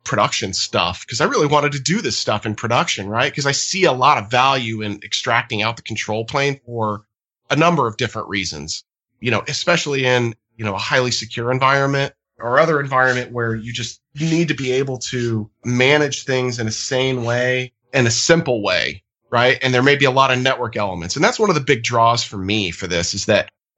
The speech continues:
I can set up a switch and I touch that switch one time, right? Or I do a Z T P to that switch, and it has all the things on it that I need it to have. And I never have to touch it again unless I need to upload firmware to it.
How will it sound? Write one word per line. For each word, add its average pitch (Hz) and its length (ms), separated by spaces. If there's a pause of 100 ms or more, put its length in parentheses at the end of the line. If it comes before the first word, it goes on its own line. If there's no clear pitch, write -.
(120)
I 160 100
can 156 160
set 147 380
up 131 240 (260)
a 117 260
switch - 840 (240)
and 107 600 (280)
I 151 80
touch - 360
that 156 160
switch - 240
one 120 280
time, 107 420
right? 110 320
Or 135 100
I 135 60
do 143 160
a 143 60
Z 131 180
T 123 180
P 127 220
to 113 80
that 101 180
switch, 107 540 (220)
and 139 80
it 147 80
has 165 200
all 143 160
the 127 60
things 139 400
on 107 160
it 104 140
that 113 100
I 107 100
need 107 280
it - 120
to - 60
have. 113 500 (260)
And 165 100
I - 20
never 151 320
have 160 200
to 131 60
touch 156 280
it 127 60
again 135 280
unless 113 300
I 117 40
need 117 180
to 117 60
upload 120 380
firmware 101 540
to 90 180
it. 76 140